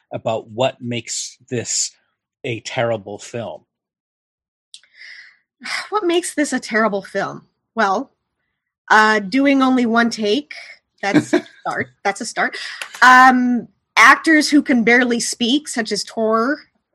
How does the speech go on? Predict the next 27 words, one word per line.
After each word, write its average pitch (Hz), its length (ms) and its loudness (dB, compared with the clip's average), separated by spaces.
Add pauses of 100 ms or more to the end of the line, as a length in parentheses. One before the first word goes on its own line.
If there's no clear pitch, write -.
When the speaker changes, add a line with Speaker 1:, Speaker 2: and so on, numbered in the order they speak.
(140)
Speaker 2:
Uh, 180 280 -6
love 285 220 2
Tor, 190 420 -8
but 185 220 -2 (340)
he 226 220 -10
can 208 180 -16
barely 185 280 -6
speak. - 440 -12 (260)
Speaker 3:
A 139 120 -4
big 147 280 2
boy, 180 240 8
Johnny. 131 540 2 (260)
Speaker 2:
<laughs> - 140 6 (960)
He, 359 240 10
he's 359 260 8
weirdly 480 580 6
cast. - 420 4
It's - 140 -4
a 440 60 4
strange 381 580 2
casting 233 480 2
choice, - 460 -12
uh, 202 260 -2
to 180 100 -20
say 196 160 -8
the 202 100 -14
least. 185 340 -8